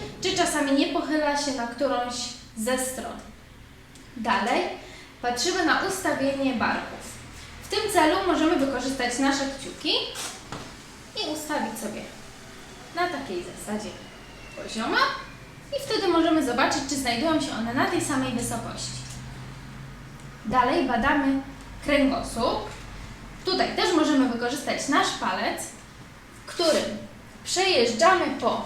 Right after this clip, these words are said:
wystających guziczkach kręgosłupa, czyli wyrost-, wyrostkach kolczystych, i powinna nam się zarysować wtedy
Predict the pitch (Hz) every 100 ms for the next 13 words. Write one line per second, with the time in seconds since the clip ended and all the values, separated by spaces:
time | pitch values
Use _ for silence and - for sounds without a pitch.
0 | - - - - 247 294 349 - 254 277
1 | 370 - 254 214 220 254 240 226 - 214
2 | - - 247 233 220 220 226 220 233 339
3 | 381 - 254 226 269 359 226 247 247 339
4 | 370 - - 254 - 226 214 190 - 311
5 | 427 - - - - - - - - -
6 | - 233 - 370 466 392 339 294 285 359
7 | 392 392 320 262 254 - 247 233